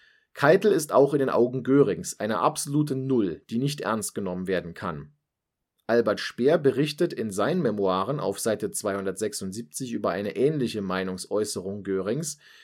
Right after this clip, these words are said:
ebenfalls aus dem Jahr dreiundvierzig. Danach sagte er wörtlich: „Bormann und Keitel sind ja eigentlich nur Sekretäre des Führers. Was nehmen die sich eigentlich heraus? Aus eigener Machtvollkommenheit sind sie doch Nullen.“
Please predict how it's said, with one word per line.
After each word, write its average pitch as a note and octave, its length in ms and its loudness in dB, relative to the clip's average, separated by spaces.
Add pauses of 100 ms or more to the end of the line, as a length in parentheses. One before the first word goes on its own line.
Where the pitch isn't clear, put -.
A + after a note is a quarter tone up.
(140)
ebenfalls D3 600 4
aus A#2 200 2
dem A2+ 160 -2
Jahr G#2 200 0
dreiundvierzig. G2 1000 -2
Danach F#2 380 -2
sagte G2+ 400 -2
er E2+ 160 -4
wörtlich: F#2 600 -2 (840)
„Bormann F#3+ 400 8
und F3+ 160 -2
Keitel C#3 400 6
sind C3+ 180 -2
ja C3+ 140 4
eigentlich B2+ 400 4
nur C3+ 120 4
Sekretäre A#2 640 2
des G#2 160 -4
Führers. G#2 640 -2
Was G#2+ 240 0
nehmen F#3+ 260 2
die C3 100 -2
sich B2+ 220 -4
eigentlich C#3 360 0
heraus? A2+ 580 2
Aus A2+ 220 0
eigener F3 380 4
Machtvollkommenheit C3 1040 2
sind C3 200 -4
sie A#2 120 -6
doch G2 200 -4
Nullen.“ G#2+ 560 0